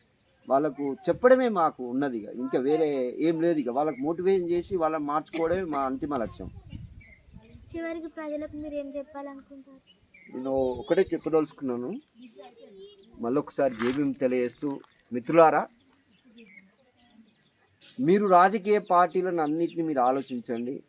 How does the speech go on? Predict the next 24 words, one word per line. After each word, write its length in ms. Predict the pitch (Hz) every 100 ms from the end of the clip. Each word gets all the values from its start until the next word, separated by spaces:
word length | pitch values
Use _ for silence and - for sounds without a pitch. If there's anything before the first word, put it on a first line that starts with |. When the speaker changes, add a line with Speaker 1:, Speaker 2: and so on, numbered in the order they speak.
| - - -
Speaker 1:
అధ్యయనం 460 | 110 147 160 151
చేస్తున్నారు. 560 | 131 123 - 120 117 131 - -
ప్రతిసారి 560 | 131 127 160 160 175 190
మనలా 580 | 160 147 139 127 113 117 _ _ _ _ _ 127
వెనుకకు 380 | 147 156 208
నెడుతున్నారు 560 | 156 135 156 214 208 180
తప్ప 520 | 165 - 180 151 175 - - - - - -
మన 140 | 131 147
బతుకులేం 600 | 131 143 - 185 185 151
మారలే. 380 | 139 143 131 101 - -
రాష్ట్రం 380 | 113 131 151 165
వచ్చింది, 520 | 165 - 160 165 165 - _ _ _ _ - - -
దేశంలో 460 | 143 147 160 156
స్వతంత్రం 520 | 139 123 143 143 165
వచ్చింది. 460 | 165 147 - 165 170 - - - -
స్వతంత్రం 420 | 160 214 233 208
ఎవరి 180 | 180 196
కోసం 300 | 202 190 185
వచ్చింది? 400 | 185 - 180 - _ _ - _ _ - - - - 120
ఉన్నత 360 | 170 226 240
వర్గాల 440 | 214 196 175 190 180
కోసమే 360 | 180 175 208
స్వతంత్రం 440 | 247 202 190 160 135
వచ్చింది. 360 | 113 - -